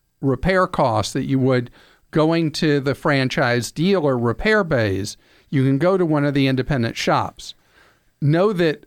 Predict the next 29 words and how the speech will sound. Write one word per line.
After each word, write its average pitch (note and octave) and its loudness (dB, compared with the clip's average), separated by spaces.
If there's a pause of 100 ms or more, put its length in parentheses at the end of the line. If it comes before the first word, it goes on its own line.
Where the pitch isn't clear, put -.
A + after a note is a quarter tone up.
the C3+ -2
Lexus D#3+ -2
brand, C#3+ 0
the A#2+ 2
Acura D#3 0
brand, C#3 0
the A2+ 2
Infiniti D#3 0
brand, C3+ 0
all F#3+ 0
those D#3+ 0 (440)
are D3 2
just E3+ 0 (520)
marketing C#3 0
things. G#2 -6 (300)
You'll C#3+ 0
see A#3 0
in D3+ 0
other D#3 0
countries, E3+ 0 (240)
you'll D#3 0
see A3 0
what E3 2
is D3 0
sold E3+ 0
here D#3 2
as C#3+ 0
a - 2
Lexus D#3 0